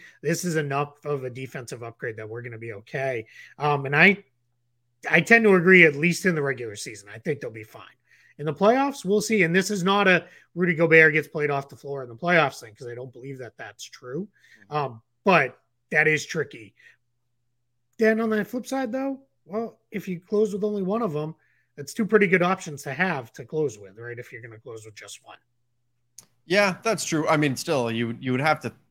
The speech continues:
Speaker 2: with the amount of money they're spending on their
Speaker 1: Sure.
Speaker 2: front court,
Speaker 1: Yeah.
Speaker 2: you would think that your,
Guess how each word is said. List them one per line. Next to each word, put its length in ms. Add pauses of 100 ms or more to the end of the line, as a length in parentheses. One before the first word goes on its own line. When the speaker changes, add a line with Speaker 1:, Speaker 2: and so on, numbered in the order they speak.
(220)
Speaker 2:
with 120
the 80
amount 280
of 80
money 260
they're 160
spending 540
on 140
their 100
Speaker 1:
Sure. 100
Speaker 2:
front 220
court, 160
Speaker 1:
Yeah. 60
Speaker 2:
you 60
would 120
think 160
that 140
your, 300